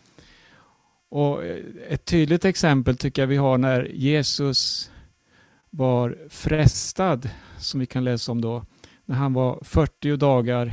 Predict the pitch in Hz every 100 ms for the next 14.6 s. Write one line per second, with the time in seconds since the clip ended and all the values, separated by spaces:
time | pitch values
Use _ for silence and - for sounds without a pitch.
0 | - 139 135 160 185 - 127 131 135 -
1 | _ _ _ _ _ - - 143 139 139
2 | 147 139 123 139 147 131 123 - 127 123
3 | 117 - - - - - _ _ _ -
4 | 151 131 - - 151 139 131 123 - -
5 | 131 127 _ - 151 156 127 117 185 190
6 | 131 120 123 127 - _ - - - -
7 | - _ _ _ - 139 147 214 160 151
8 | 147 170 175 143 - 123 143 165 165 185
9 | 165 131 156 139 - 139 135 127 - -
10 | - - 151 165 135 - 147 135 - 135
11 | 127 127 123 - 123 - 127 156 175 143
12 | 131 120 120 - - 123 120 117 123 123
13 | 117 - 135 127 120 123 151 151 120 -
14 | - - 123 151 127 120